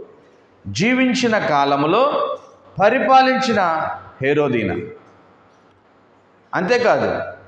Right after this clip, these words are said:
ఈ హేరోదు బాప్తిసమిచ్చు యోహోను యొక్క తలను కొట్టించిన వ్యక్తి, తలను నరికించిన వ్యక్తి. ఈ హేరోదు తన సహోదరి యొక్క,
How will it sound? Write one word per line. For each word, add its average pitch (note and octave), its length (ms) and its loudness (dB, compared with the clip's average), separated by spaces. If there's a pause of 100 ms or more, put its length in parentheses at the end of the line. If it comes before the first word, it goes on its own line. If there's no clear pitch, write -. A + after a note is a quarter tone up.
(380)
ఈ D#3 80 0
హేరోదు E3+ 1040 2 (920)
బాప్తిసమిచ్చు A#3+ 1000 0
యోహోను G#3 480 2
యొక్క G3+ 260 0 (540)
తలను F3+ 260 0
కొట్టించిన D#3 600 -2
వ్యక్తి, F#2+ 420 -4 (2500)
తలను D3 640 -2
నరికించిన A#2 600 -2
వ్యక్తి. F#2 400 -8 (1400)
ఈ D#3+ 100 0
హేరోదు G#3+ 1080 2 (800)
తన F3 200 0
సహోదరి F#3+ 720 2
యొక్క, A#3 280 0